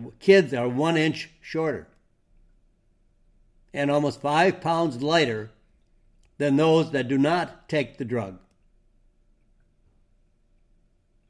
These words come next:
Adverse effects include appetite loss, weight loss, sleep difficulty, stomach aches, and headaches.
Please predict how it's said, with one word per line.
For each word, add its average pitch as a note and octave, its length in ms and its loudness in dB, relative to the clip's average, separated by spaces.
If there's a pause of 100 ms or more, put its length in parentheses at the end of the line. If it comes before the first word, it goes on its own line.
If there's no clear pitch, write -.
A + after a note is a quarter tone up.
(440)
Adverse F3+ 560 4
effects D3+ 400 -2
include C#3+ 540 -2
appetite D#3+ 540 -2
loss, G#2 420 -10 (1200)
weight F3+ 500 2
loss, A2 420 -8 (1000)
sleep G3+ 480 6
difficulty, A#2+ 720 -6 (720)
stomach G3 440 4
aches, B2 460 -6 (1300)
and D#3+ 360 0 (100)
headaches. C#3+ 560 -4